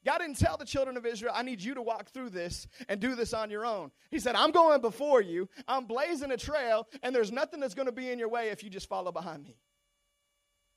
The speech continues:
So when we read the Word of God, what are we doing? We're discovering the path of God. He's showing us not just where he is, but where he is going. You know you serve a God that's on the move?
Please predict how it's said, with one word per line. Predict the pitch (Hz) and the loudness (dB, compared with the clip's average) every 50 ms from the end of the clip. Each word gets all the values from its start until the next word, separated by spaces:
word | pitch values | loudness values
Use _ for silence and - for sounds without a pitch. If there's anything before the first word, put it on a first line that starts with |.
| _ _ _ _ _ | _ _ _ _ _
So | - 269 | -2 2
when | 277 285 277 | 2 2 2
we | 269 | 0
read | 254 254 294 339 370 381 | -2 -4 -2 -2 -2 -2
the | 359 320 | -2 0
Word | 285 320 339 339 320 | 0 2 2 2 0
of | 247 | 2
God, | 208 320 330 320 285 254 | 2 2 4 4 2 2
what | 254 311 320 | 0 0 -2
are | 302 | -2
we | 277 262 | -4 -6
doing? | 202 240 302 330 294 233 165 131 - _ _ - 302 | -4 -4 -4 -2 -2 -4 -6 -10 -14 _ _ -18 -6
We're | 240 269 349 370 | 2 4 4 6
discovering | 339 277 - - - - 311 339 370 370 359 339 302 285 262 | 4 4 0 -2 4 10 12 12 12 12 10 4 0 0 0
the | 233 226 | -2 -2
path | 190 - - 294 349 349 359 349 - | 0 2 4 4 4 4 4 0 0
of | - - 269 247 233 214 | 0 2 2 2 2 2
God. | 190 269 277 320 339 311 233 185 151 143 - - - - | 0 0 2 2 0 0 0 0 -2 -4 -8 -16 -16 2
He's | - - 381 370 311 | 6 6 6 6 6
showing | - - - 349 359 359 370 359 339 320 320 | 0 0 2 2 4 4 2 0 0 0 0
us | 311 302 285 - - - | 0 0 0 -2 -4 -2
not | 247 294 320 320 285 | -2 -2 -2 -2 -4
just | 277 359 320 233 277 | -6 -6 -6 -4 0
where | 320 330 330 311 | 0 0 2 2
he | 277 294 | 2 0
is, | 311 277 247 285 311 339 349 359 339 - - - - - - | 0 -2 -6 -6 -4 -2 -2 -2 -2 -4 -6 -10 -12 -2 6
but | - 294 302 277 | 10 10 10 12
where | 269 320 330 330 311 | 10 10 10 10 10
he | 269 302 311 302 | 10 10 8 6
is | 285 247 196 | 2 -2 2
going. | - - 277 285 254 226 180 156 151 | 6 10 10 10 10 8 4 2 -2
You | 190 254 | -6 -6
know | 302 349 | -6 -4
you | 370 359 | -4 -4
serve | 320 - 339 320 254 | -4 -4 -6 -6 -6
a | 247 | -2
God | 190 254 269 285 285 | 0 2 2 2 2
that's | 254 240 190 | 0 -2 -4
on | 247 240 | -4 -6
the | 233 196 | -6 -8
move? | 185 196 233 247 262 | -6 -6 -6 -6 -8